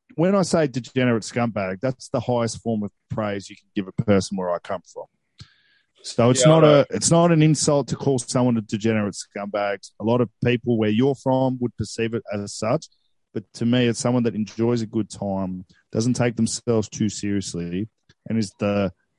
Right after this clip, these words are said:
Speaker 1: last one off the bus, if you get what I'm saying.
Speaker 2: Oh,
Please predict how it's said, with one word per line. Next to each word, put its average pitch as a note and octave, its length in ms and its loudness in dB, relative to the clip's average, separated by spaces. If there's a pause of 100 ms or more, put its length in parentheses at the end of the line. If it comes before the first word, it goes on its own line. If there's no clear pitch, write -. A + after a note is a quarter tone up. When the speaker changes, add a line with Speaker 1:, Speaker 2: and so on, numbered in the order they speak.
(160)
Speaker 1:
last B2 320 -2
one B2+ 320 -2
off G#2+ 220 -4
the F#2+ 140 -10
bus, D#2+ 540 -12 (220)
if - 220 -4
you F#2 60 -2
get F#2 140 4
what F2 100 4
I'm E2 120 -2
saying. D2+ 420 -8 (720)
Speaker 2:
Oh, G#2+ 60 -14